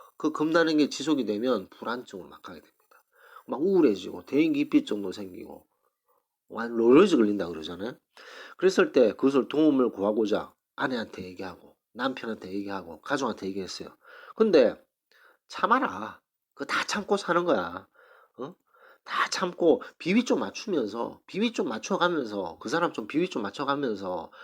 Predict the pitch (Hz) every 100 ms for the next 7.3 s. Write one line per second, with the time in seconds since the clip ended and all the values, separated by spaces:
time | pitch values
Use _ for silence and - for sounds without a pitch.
0 | - - 143 165 151 151 151 165 170 175
1 | 175 190 113 _ _ _ - 135 190 143
2 | 123 151 180 165 135 139 185 147 95 -
3 | - - 160 - 214 196 - 185 175 151
4 | 143 - - - - 190 - 151 151 -
5 | - _ - 214 - - - - 202 180
6 | 139 175 156 - - - 180 180 143 90
7 | 95 101